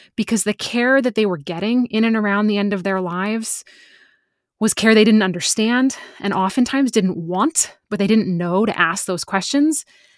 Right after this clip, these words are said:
And it certainly wasn't in line with their goals and their values. And I got interested in thinking about how we can change medical education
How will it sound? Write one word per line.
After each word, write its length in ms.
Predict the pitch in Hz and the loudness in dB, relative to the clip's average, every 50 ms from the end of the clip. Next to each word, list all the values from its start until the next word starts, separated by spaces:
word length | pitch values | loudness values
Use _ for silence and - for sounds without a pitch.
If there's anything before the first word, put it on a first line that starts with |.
| _ | _
And 120 | - 220 214 | -2 -2 -2
it 100 | - - | 0 0
certainly 640 | - - - - - 311 311 - 254 240 220 202 | -2 -2 0 0 0 0 0 0 2 2 2 2
wasn't 320 | 190 196 196 196 190 202 185 | 2 0 0 0 0 0 0
in 100 | 185 185 | 0 0
line 340 | 185 185 185 185 185 180 | 0 -2 -2 -2 -2 -2
with 120 | 180 180 - | -2 -4 -4
their 120 | 190 180 | -6 -8
goals 380 | 160 - 185 180 180 175 175 - | -6 -4 -4 -2 -2 -2 -2 -2
and 100 | 180 180 | -2 -2
their 120 | 175 175 | -2 -4
values. 720 | 165 175 170 170 175 175 170 170 165 151 160 - - - _ _ _ - - - - - _ _ _ _ - | -4 -4 -4 -4 -4 -4 -4 -6 -6 -6 -6 -6 -8 -8 _ _ _ -20 -20 -20 -20 -20 _ _ _ _ -8
And 520 | - 202 202 202 196 196 196 190 190 180 - - _ _ - | -4 -2 -2 0 0 0 0 0 -2 -2 -4 -10 _ _ -10
I 100 | - 269 | -8 -2
got 160 | 277 302 294 | 0 4 6
interested 520 | 285 285 285 - 285 - - - 247 240 220 | 6 6 6 4 2 0 0 2 2 2 2
in 340 | 220 208 208 208 202 - - _ _ _ | 2 2 2 2 0 -2 -6 _ _ _
thinking 380 | - - 294 311 - 359 - 339 | -6 0 0 0 0 0 -2 0
about 180 | 311 294 254 | 2 2 0
how 160 | 254 247 262 254 | 2 2 2 2
we 120 | 262 247 | 2 0
can 160 | - 196 190 | 0 0 -2
change 400 | - - - 202 202 214 214 202 | -2 -2 -2 0 0 0 0 0
medical 340 | 202 190 185 185 - 185 180 | 0 -2 -2 -4 -6 -6 -8
education 640 | 175 - - - - - 180 175 - - 302 320 | -8 -8 -10 -12 -8 -8 -6 -4 -2 -2 -2 -4